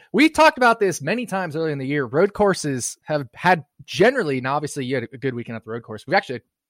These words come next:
each of us have had two good weekends the last two road courses. I didn't do any betting this past weekend, but I was pretty happy with, uh, how the model turned out and things like that. But I will say, uh, you know, we were like, "Oh God, road courses have been our worst this year," up through, like, the first three or four of 'em.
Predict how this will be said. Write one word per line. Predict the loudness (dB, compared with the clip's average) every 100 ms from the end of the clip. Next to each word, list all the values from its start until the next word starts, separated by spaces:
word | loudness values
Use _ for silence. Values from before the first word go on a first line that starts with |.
| _ _ -14
each | -12 -12
of |
us | -16 -16
have | -10
had | -8 -8
two | -14 -14
good | -12 -12
weekends | -10 -12 -10
the | -8
last | -8 -8
two | -10
road | -8 -8
courses. | -12 -4 2
I |
didn't | 2 2 _ _ _ -4
do |
any | -2
betting | 2 0 0
this | -8
past | -4 -4 -4
weekend, | -8 -12 -12 -12 -4
but | -4 -4
I | _ _ _
was |
pretty | _ -4
happy | 0 0 0 -4
with, | -6 -6 -4
uh, | -4 -4
how | -4
the | -6
model | -6 -6 -8
turned | -12 -6
out | -6 -6
and | -10
things | -12
like | -10 -4
that. | 0 0 -2 -20 -20 -20 _
But | -6 -4 -4 _ _ _ _ _ _ _ -6
I | -4
will | -4 -6
say, | -4 -4 -4 -6 _ _
uh, | -8 -6 -6 -8 -12 -18 -20
you | -20
know, | -14
we | -10
were | -10 -10 -14
like, | -14 -10
"Oh | -6
God, | -4 -4
road | -6 -8
courses | -10 -10 -12
have | -10
been | -10
our | -6
worst | 0 0 0 -10
this | -12 -10
year," | -8
up | -8 -8
through, | -6
like, | -6 -8
the |
first | -12 -14 -12
three | -12
or | -10
four | -4 -2
of | -2
'em. | -6 -14